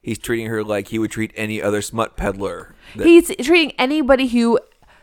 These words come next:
Speaker 2: is going, like, who is in charge of production, and if you wanna do it, and he's, he's the one who's taking the risk.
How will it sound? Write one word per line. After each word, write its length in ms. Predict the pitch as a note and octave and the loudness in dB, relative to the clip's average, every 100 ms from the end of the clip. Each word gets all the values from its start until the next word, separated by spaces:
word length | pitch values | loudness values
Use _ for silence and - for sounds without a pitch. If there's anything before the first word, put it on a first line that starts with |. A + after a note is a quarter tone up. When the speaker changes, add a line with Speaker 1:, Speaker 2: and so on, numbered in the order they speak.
| _ | _
Speaker 2:
is 160 | G#3+ G3+ | 0 0
going, 420 | E3 G#3 G3+ G#3+ | 2 4 4 2
like, 180 | E3 F3+ | 0 0
who 200 | G#3 G3 | 0 0
is 160 | - F#3 | 2 0
in 80 | F3+ | -2
charge 280 | - F#3 G3+ | 0 0 0
of 120 | - | -4
production, 680 | G3+ B2+ - C4 C4 D4+ D4+ _ _ | -2 -2 -2 -4 -4 -4 -8 _ _
and 120 | F3 | -6
if 100 | F3+ F#3 | -4 -2
you 100 | F3 | -4
wanna 280 | C#3+ C#3+ E3+ | -2 -2 -2
do 200 | A3 B3 | 2 2
it, 100 | B3+ | 2
and 160 | G#3+ | -2
he's, 460 | G3+ G3 A#3 A3+ - _ _ _ | -2 -2 -2 -4 -10 _ _ _
he's 180 | - G4 | 4 6
the 80 | G4+ | 6
one 120 | F#4+ | 2
who's 160 | E4+ D#4+ | 2 2
taking 340 | E4 D4+ C#4+ | -2 -2 -2
the 80 | B3+ | 0
risk. 460 | D4 - - - | -2 -4 -8 -18